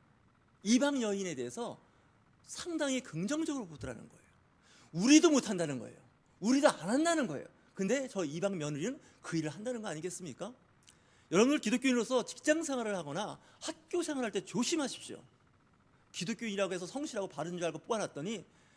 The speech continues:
안 믿는 사람보다, 표현이 저-, 저 속에서 지금 사악하다. 이거요, 많이 듣는 얘기예요. 차라리 기독교인을 안 뽑았으면 좋을 뻔했는데 이 기독교인이란 탈을 쓰고서 나쁜 짓을 하는 사람이, 뭐, 저 같은 목사도 있겠지만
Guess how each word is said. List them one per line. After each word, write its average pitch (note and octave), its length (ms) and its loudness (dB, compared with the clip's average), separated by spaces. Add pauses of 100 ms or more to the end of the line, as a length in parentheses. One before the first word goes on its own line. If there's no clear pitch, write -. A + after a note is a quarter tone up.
(160)
안 B3 380 4
믿는 D4+ 380 4
사람보다, G#3 680 0 (500)
표현이 G3+ 280 -6
저-, - 80 -20 (100)
저 C#3 120 -8
속에서 C3+ 220 -10
지금 A2 220 -16 (220)
사악하다. - 600 -8 (380)
이거요, D3 400 -4 (120)
많이 F3+ 320 -2
듣는 F3 320 -8
얘기예요. - 380 -16 (400)
차라리 A3+ 220 -4
기독교인을 F3+ 440 -4
안 E3+ 200 -6
뽑았으면 G#3 400 -8
좋을 D3 160 -6
뻔했는데 C3 500 -6 (240)
이 F3 100 -4
기독교인이란 F#3+ 600 -4
탈을 C#4 240 -6
쓰고서 D#3+ 400 -10
나쁜 G3+ 300 -6
짓을 G3+ 200 -6
하는 F3+ 320 -4
사람이, E3 540 -8 (480)
뭐, B2+ 100 -12
저 C3+ 120 -8
같은 E3+ 180 -2
목사도 E3 300 -4
있겠지만 E3 560 -6